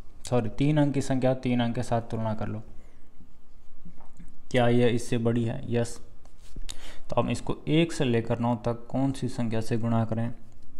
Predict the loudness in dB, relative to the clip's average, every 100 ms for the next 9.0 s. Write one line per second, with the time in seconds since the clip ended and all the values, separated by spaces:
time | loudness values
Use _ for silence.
0 | -2 -2 0 0 2 0 2 2 4 6
1 | 4 2 -2 0 2 2 2 0 -2 -2
2 | -6 -8 -6 -4 -4 -2 -2 0 2 0
3 | 0 0 2 0 0 -2 -2 -4 -6 -6
4 | -4 -2 0 2 2 2 0 2 2 2
5 | 0 0 0 0 -2 0 -2 -2 -2 -2
6 | -2 -2 0 0 0 0 0 0 0 -2
7 | -2 -2 0 0 0 -2 -4 -2 0 0
8 | 0 -2 0 0 0 -2 -2 0 -2